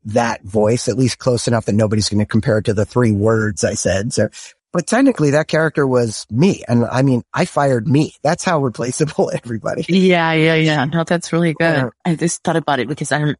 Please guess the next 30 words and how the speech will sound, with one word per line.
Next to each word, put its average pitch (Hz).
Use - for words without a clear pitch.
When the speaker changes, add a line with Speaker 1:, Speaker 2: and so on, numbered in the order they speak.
Speaker 2:
one 160
of 160
my 143
pet -
peeves 139
is 131
mouth 151
sounds. -
I 147
hate, 156
like, 147
like, 147
all 151
these 143
different 151
sounds. 131
And 156
as 156
a 160
voice 190
director, 151
there 165
must 165
be 196
something 156
that 123
just 151
drives 143
you 147
nuts. 139